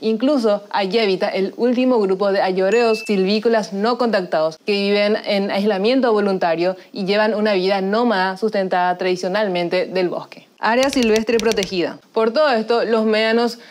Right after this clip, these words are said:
tienen una gran importancia, no solamente natural, sino también cultural. Y justamente para garantizar la conservación de esta área,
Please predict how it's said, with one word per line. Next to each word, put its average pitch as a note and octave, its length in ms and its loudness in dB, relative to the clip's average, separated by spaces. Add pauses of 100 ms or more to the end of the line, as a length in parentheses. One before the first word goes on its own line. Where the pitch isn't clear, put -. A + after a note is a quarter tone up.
tienen A#3+ 300 2
una A#3 240 2
gran G#3+ 280 2
importancia, F#3 680 0
no G#3 120 -2
solamente G#3 480 0
natural, G3 540 0
sino A3 240 0
también G#3 380 -2
cultural. A3 600 0 (300)
Y G#3 80 -6
justamente G3 600 0
para F#3+ 320 0
garantizar G3 640 0
la F#3+ 160 0
conservación G3 720 0
de G3+ 80 2
esta F3+ 300 0
área, F#3 280 0